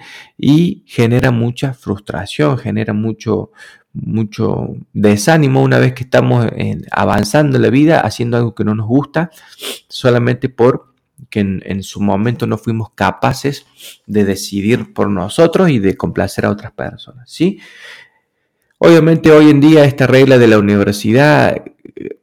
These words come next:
este libro ha sido escrito hace un tiempo ya, hoy en día ni hace falta discusión, está más que claro que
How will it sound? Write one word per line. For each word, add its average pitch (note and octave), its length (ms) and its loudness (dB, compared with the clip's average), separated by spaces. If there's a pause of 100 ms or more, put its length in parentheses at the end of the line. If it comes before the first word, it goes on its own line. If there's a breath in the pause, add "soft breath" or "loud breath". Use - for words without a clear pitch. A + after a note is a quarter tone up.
(120)
este A#2+ 240 -4
libro A2 240 0
ha G#2 40 -8
sido A2+ 200 -6
escrito A2 320 -10
hace A2 160 -12
un G#2 100 -10
tiempo A2 360 -4
ya, A2+ 320 2
hoy A#2+ 360 2
en G2+ 160 -2
día A2 220 0
ni G#2 80 0
hace G2 220 -4
falta G#2+ 340 -4
discusión, F#2+ 580 -8
está A2 240 -8
más G#2 300 -6
que - 180 -14
claro A2+ 380 -4
que F2+ 240 -8